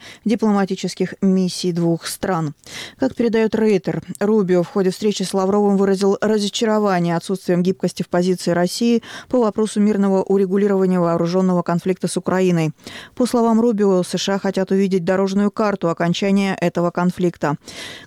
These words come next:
Глава Госдепартамента также сообщил, что Лавров рассказал ему о новых российских предложениях по завершению войны на территории Украины, которые ранее не звучали. «Я бы не назвал это чем-то, что гарантирует мир,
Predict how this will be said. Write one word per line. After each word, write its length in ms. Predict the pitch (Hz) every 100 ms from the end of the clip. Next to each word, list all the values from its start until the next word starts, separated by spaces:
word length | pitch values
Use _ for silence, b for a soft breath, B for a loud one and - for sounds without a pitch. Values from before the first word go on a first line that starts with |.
| -
Глава 260 | 220 240 254
Госдепартамента 760 | 233 202 226 220 233 226 214
также 280 | 196 190 180
сообщил, 400 | - 180 - 233
что 200 | - 202
Лавров 500 | 180 190 202 202 -
рассказал 480 | 185 - - - 208
ему 240 | 196 190
о 60 | 185
новых 280 | 196 190 175
российских 460 | 180 202 185 185
предложениях 640 | 190 190 202 220 214 180 -
по 100 | 165
завершению 640 | 165 170 175 170 170 -
войны 580 | 170 175 175 180 202 208
на 220 | 190 180
территории 480 | - 180 175 175 170
Украины, 560 | 170 185 185 170 156 B B B -
которые 420 | - - 170 170
ранее 320 | 175 190 185
не 220 | 175 180
звучали. 800 | 175 175 185 - 185 160 143 139 - _ _ _ -
«Я 140 | 190 208
бы 120 | 208
не 80 | 202
назвал 380 | 202 202 202 185
это 140 | 180
чем-то, 300 | - 190 175
что 160 | - 175
гарантирует 540 | 180 180 190 180 185
мир, 260 | 208 240